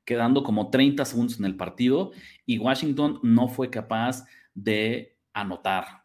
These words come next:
para, en este caso sí los profesionales hubieran tenido la razón. Si Washington,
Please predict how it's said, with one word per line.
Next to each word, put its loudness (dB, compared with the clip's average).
para, -4
en 2
este 0
caso 0
sí 0
los 0
profesionales -4
hubieran 0
tenido 2
la 2
razón. -4
Si -4
Washington, -2